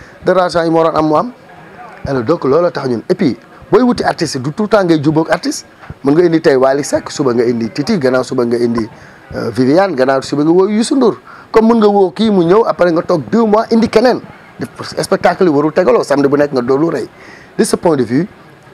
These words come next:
montage bi ñaar la, montage infrastructure ak montage u animation culturelle bi. Donc moom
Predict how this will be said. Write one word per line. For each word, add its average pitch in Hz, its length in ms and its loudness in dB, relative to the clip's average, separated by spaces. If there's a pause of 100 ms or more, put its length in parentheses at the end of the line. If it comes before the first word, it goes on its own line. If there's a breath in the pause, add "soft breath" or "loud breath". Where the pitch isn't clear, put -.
montage 143 400 0
bi 113 100 -6
ñaar 123 220 2
la, 98 120 -6
montage 123 680 -2
infrastructure 135 720 -4
ak 123 100 -4
montage 127 520 -2
u 147 120 -6 (600 loud breath)
animation 127 500 -4
culturelle 110 400 -10
bi. - 60 -20 (1160)
Donc 117 160 -8
moom 151 300 0